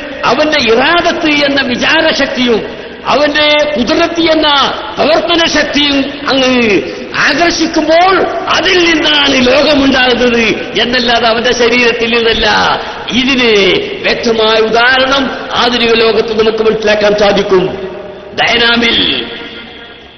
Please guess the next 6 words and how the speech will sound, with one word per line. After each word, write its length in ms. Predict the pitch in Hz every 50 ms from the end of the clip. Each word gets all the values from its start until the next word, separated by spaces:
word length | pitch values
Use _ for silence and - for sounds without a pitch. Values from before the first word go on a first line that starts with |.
| - - - - - - - - - -
കാന്തവും 840 | - 196 240 269 294 285 294 294 302 302 320 330 330 349 - - 403 - - - -
ഇരുമ്പും 340 | 226 285 320 349 349 339 330
തമ്മിൽ 340 | 302 302 302 294 285 285 277
ആകർഷിക്കുന്നു. 960 | 262 269 277 262 269 240 - 247 233 - 220 208 190 180 160 - - - - - - - -
ഈ 380 | 196 247 262 269 254 254 240 247 247 247 - -
കാന്തവും 640 | 165 196 254 269 262 262 262 254 254 254 254 254